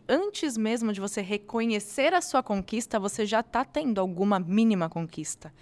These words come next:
E isso é super importante. E o que a patinação me ensinou é treina, treina, treina. É só treinando que você aprende. E muitas vezes, quando a gente não tá sendo capaz de reconhecer potencial, a gente não tá nem fazendo,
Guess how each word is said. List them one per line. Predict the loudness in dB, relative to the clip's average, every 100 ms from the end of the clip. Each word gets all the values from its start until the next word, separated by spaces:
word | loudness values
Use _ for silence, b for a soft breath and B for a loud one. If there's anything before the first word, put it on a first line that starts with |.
| B B -6
E | -4
isso | -4
é | -4
super | -6 -8 -4 -4
importante. | -4 -8 -8 -10 -10 B B -4
E |
o | 0
que | 2
a |
patinação | 2 2 2 0 0 -2 -2
me | -2
ensinou | -2 -2 0 0 0 -2 -10 -20 _ _ _ _ _
é | -10
treina, | -4 0 0 0 -6 -6
treina, | -6 -4 -6 -8
treina. | -6 -4 -4
É |
só | 0 2 2
treinando | 0 0 2 2 0 -2
que |
você | -4 -2 -2 -6 -4
aprende. | -6 -4 -6 -6 -10 -16 B B -4
E |
muitas | 0 0 0 2
vezes, | 2 2 0
quando | -2
a | 0
gente | -2 -4
não | -2 -2
tá | 2 0
sendo | 0 -2 -2
capaz | -2 -2 0 -2
de |
reconhecer | -4 -6 -6 -4 -6
potencial, | -4 -6 -6 -2 0 0
a |
gente | 0 -4 -4
não |
tá | 0 0
nem | 0
fazendo, | 0 2 2 2 0 2 2 2 -2